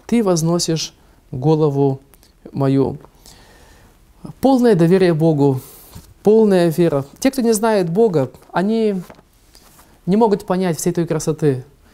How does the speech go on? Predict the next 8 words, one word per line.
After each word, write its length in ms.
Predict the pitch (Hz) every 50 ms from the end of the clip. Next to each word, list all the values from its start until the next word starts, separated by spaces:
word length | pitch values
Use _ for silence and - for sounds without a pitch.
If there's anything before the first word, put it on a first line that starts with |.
| _ -
И 60 | 196
этот 140 | 190 208 220
человек, 480 | - - 220 214 208 220 240 254 233 -
слуга 560 | - - 190 190 180 214 214 208 196 180 170 - _ _ -
Иаира, 420 | - 170 180 180 208 208 190 165
пришел 380 | - 170 180 - - 226 220 196
и 40 |
сказал: 380 | 185 185 - 185 196 185 175